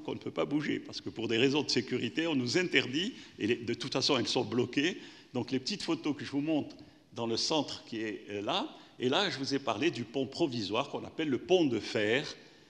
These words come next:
euh, sur, sur le Tigre. Un accès à la vieille ville. Alors, vous, vous remarquez que c'est une ville, ce que j'ai vu, je l'ai écrit, c'est une ville, c'était une ville fantôme. Il n'y avait personne.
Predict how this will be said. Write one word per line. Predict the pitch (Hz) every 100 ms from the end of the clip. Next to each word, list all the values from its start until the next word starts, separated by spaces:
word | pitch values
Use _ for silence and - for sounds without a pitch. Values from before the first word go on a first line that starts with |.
| _ 104
euh, | 104
sur, | 107 - 160 170 170 -
sur | - 160 135
le | 113
Tigre. | - 98 - - - - - - - - - - _ _ _ _ -
Un | 139
accès | 139 139 - 143 113 - -
à | 110
la | 92
vieille | 95 104
ville. | 104 170 233 247
Alors, | 117 107 123
vous, | 143 147 123
vous | 113 110
remarquez | 120 113 - 202 226
que | 220 135 147 - - - - - - -
c'est | - 110 113
une | 101
ville, | 202 170 - - _ -
ce | - 135
que | 139
j'ai | 127 123
vu, | 143 247 -
je | 113
l'ai | 101 104
écrit, | 110 - 202 226 -
c'est | - 151
une | 143
ville, | 127 214 139 -
c'était | - 131 - 247 -
une | 123 104
ville | 190 208
fantôme. | - 127 - 349 - 98
Il | - - - _ -
n'y | -
avait | 147
personne. | - 151 - 349 285